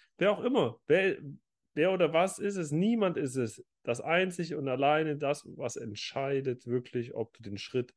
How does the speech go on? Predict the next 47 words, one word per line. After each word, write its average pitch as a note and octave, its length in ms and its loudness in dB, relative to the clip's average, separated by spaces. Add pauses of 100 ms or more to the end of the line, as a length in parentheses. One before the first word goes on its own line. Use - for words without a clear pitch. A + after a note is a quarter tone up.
(420)
machst B2+ 280 -4
oder G#2+ 200 -2
nicht, A#2+ 400 -2
ist, A#2+ 340 -8
ob - 180 -10
du G2+ 60 -12
den F2 160 -10
Schritt - 400 -8 (260)
machst - 480 -10 (220)
oder F#2 180 -16
nicht. G2 380 -16 (220)
Das - 160 -16
ist C3 140 -6
es G2+ 80 -12
einfach. F2 320 -10
Es A2 120 -6
ist, C3 160 -4
es B2 180 -8
ist C#3 180 -8
nicht - 280 -10
mehr D#3 180 2
und B2+ 140 -2
nicht B2+ 200 -6
weniger. C#3+ 480 0 (360)
Du B2+ 80 -4
musst E3+ 220 2
dich A#2 140 -4
nicht C#3 240 0
motivieren, B2 540 0
um G#2+ 80 0
nach G2+ 160 -2
vorne C3 280 0
zu - 180 -10
gehen, G2+ 340 -6 (680)
weil F#2+ 160 -2
du A#2+ 160 -2
einfach, A2 420 -6 (520)
weil G#2 180 -4
du B2 60 0
es A#2+ 80 -2
einfach A#2+ 300 -4
machst. E3 280 -2
So, A#2+ 80 0
es - 140 -4
muss, C3 200 -2
du C3 100 -4
musst C3+ 400 -2